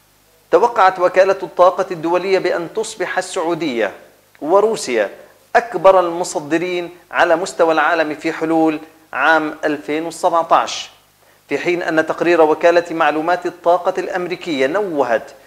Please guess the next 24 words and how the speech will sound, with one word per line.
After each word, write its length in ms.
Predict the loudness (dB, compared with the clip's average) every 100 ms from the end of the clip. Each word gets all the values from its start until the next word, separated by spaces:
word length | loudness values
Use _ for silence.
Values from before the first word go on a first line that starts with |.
| -20 _ 2
إلى 200 | 4 4
أن 180 | 0 -2
زيادة 440 | 2 2 2 -4
اكتشاف 500 | -6 -10 0 0 0
مصادر 640 | -2 0 4 4 4 -2
النفط 300 | -2 -6 -2
والغاز 680 | 2 2 6 8 8 4 -10 -20 -20 -6
سيجعل 480 | 0 2 2 0 0
من 160 | 0
الولايات 580 | 0 0 4 4 4 -2
المتحدة 680 | -6 -6 -2 -2 0 0 0 2
قادرة 680 | 6 6 6 2 2 2 2
على 220 | 4 4
رفع 240 | 4 0
إنتاجها 840 | -8 -8 0 0 0 2 2 2 -6 -20 _ -2
إلى 160 | 2 2
سبعمائة 560 | 2 2 -2 -2 -6 -10 -14
وستين 720 | -12 -12 -14 -12 -6 -6 -8 -4
ألف 180 | -2 -2 -8 0
برميل 500 | 2 2 0 0 -4 -14 _ -6
يوميًا، 680 | 0 2 2 -2 -2 -6 -8 -20 _ _ _ _ _ _
وهي 360 | 2 2 4 0 -2
أكبر 420 | -10 0 2 2
زيادة 640 | 2 6 6 6 0 -4